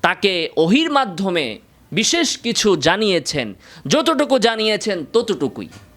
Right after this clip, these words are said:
যতটুকু আল্লাহ তাআলা নবীকে জানিয়েছেন, নবী ততটুকুই জেনেছেন, এর বাহিরে এক অক্ষরও না।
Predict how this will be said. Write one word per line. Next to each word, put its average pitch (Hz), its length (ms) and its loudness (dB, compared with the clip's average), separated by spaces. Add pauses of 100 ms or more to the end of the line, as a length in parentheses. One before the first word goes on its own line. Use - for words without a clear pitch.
(340)
যতটুকু 262 540 2
আল্লাহ 262 300 2
তাআলা 233 300 2
নবীকে 202 380 -2
জানিয়েছেন, 269 640 0 (420)
নবী 165 200 0
ততটুকুই 269 600 0
জেনেছেন, 147 520 -2
এর 202 200 2
বাহিরে 233 580 0 (400)
এক - 460 0
অক্ষরও 202 560 2
না। 98 260 -10